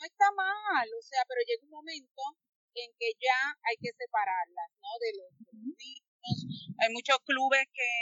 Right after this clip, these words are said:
Speaker 1: que, eh, buscan jugadoras, las hay. Eh,
Speaker 2: Ujú.
Speaker 1: a veces tengo muchas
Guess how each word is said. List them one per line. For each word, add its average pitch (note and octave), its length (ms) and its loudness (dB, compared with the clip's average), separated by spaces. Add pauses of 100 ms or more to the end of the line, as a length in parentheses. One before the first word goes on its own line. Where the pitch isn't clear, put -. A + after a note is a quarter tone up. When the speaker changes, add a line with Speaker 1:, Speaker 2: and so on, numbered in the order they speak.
(1040)
Speaker 1:
que, C4 240 -10
eh, A#3 960 -10 (160)
buscan F#4+ 480 0
jugadoras, E4+ 640 6 (160)
las A3+ 240 2
hay. B3+ 560 4 (480)
Eh, A3+ 320 -10
Speaker 2:
Ujú. - 80 -14 (400)
Speaker 1:
a B3 80 -2
veces F4+ 240 0 (320)
tengo D#4 240 2
muchas F4 320 2